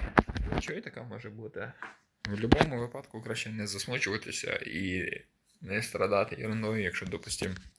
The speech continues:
вас убили, нічого страшного. Мене хтось запрошує вже в грі. А, ні, не запрошує.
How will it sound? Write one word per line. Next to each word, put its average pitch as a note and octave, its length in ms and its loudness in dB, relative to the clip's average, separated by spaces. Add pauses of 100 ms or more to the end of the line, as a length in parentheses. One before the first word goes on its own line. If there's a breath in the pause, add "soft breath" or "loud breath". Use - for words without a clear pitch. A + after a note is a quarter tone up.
вас A#2 220 0
убили, A2+ 340 2
нічого G2+ 200 -2
страшного. - 480 -4 (540 loud breath)
Мене G2 220 -2
хтось G2 200 -8
запрошує F2+ 500 -6
вже - 120 -2 (440)
в G2+ 60 -16
грі. - 220 -8 (2250 loud breath)
А, A#2+ 220 6
ні, A#2 280 6 (200)
не C#3 220 4
запрошує. B2+ 760 4